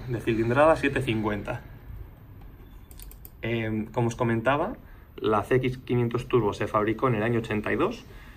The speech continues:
y en el año ochenta y tres sacaron la seis cincuenta. Esta tenía en torno a ochenta caballos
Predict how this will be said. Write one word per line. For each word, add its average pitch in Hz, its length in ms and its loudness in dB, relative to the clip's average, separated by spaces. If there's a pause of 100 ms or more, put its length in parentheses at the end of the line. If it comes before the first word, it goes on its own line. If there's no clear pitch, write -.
(160)
y 117 100 2
en 113 60 2
el 113 140 4
año 123 280 4 (100)
ochenta 110 440 0
y 107 60 2
tres 165 240 2
sacaron 123 460 2
la 104 80 2
seis 135 280 4
cincuenta. 107 600 -2
Esta 117 240 -2
tenía 113 260 2
en 101 80 -2
torno 107 220 0
a - 20 2
ochenta 139 320 -2
caballos 165 500 4